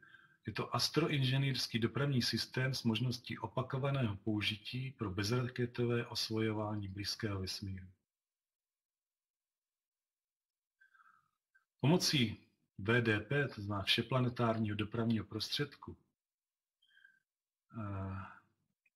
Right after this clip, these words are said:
mohou vznikat vědecké laboratoře, elektrárny, výrobní klastry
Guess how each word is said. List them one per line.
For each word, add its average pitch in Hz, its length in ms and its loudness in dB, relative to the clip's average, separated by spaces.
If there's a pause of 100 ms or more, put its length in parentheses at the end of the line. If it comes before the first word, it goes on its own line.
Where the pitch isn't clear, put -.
(580)
mohou 123 240 6
vznikat 127 360 4
vědecké 131 480 6
laboratoře, 127 640 2
elektrárny, 104 720 0
výrobní 127 440 0
klastry 113 560 0